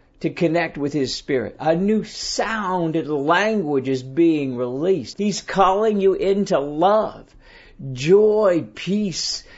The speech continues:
He's calling you into these areas to look for the good way and walk in it. Now, some people laid down some callings and they're now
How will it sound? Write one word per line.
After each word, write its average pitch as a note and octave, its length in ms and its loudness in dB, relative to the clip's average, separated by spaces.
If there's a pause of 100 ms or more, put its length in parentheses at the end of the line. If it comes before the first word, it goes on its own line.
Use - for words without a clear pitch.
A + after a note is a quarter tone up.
(120)
He's G3 300 0
calling G3 580 2
you D3+ 380 0
into F3+ 320 2
these E3+ 500 -2 (100)
areas D#3+ 800 -2
to F3 120 2
look G3 500 2
for F#3 480 0 (640)
the D#3+ 140 0
good E3 400 2
way - 340 -10 (440)
and B2 340 -6
walk C#3 420 0
in A2+ 180 -8
it. D2 100 -18 (520)
Now, C3+ 120 -4
some B3+ 320 -4
people C#3+ 400 -2
laid F3+ 400 0
down G3+ 400 2
some G3+ 240 -4
callings B2 640 -2
and B2 100 -4
they're A#2+ 100 -2
now C3 520 -4